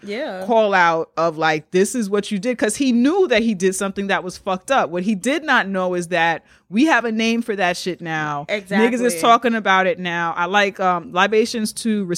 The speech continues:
Speaker 2: the Receipts podcast in the U K, who, that's the podcast that she was listening to. And she was
Speaker 1: Yeah.
Speaker 2: like, "Wait a minute. They were talking about that kind of assault."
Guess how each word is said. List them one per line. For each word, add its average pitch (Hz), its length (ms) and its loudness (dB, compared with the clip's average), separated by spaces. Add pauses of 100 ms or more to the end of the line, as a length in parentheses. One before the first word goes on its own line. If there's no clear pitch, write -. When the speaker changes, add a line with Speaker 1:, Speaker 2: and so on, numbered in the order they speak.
Speaker 2:
the 180 80 0
Receipts 226 380 -2
podcast 165 680 0
in 165 140 -6
the 160 80 -4
U 170 120 -2
K, 165 300 2
who, 170 140 -2
that's 185 180 2
the 214 80 -10
podcast 175 480 2
that 160 140 -8
she 175 120 -8
was 160 140 -6
listening 220 420 0
to. 175 200 -2
And 160 100 -6
she 208 140 -2
was 190 80 0
Speaker 1:
Yeah. 190 60 0
Speaker 2:
like, 165 180 0
"Wait 285 160 -4
a 285 40 0
minute. 175 200 -2
They 190 100 2
were 202 120 4
talking 254 360 0
about 185 280 0
that 180 180 2
kind 180 320 -4
of 165 100 -4
assault." 160 540 -4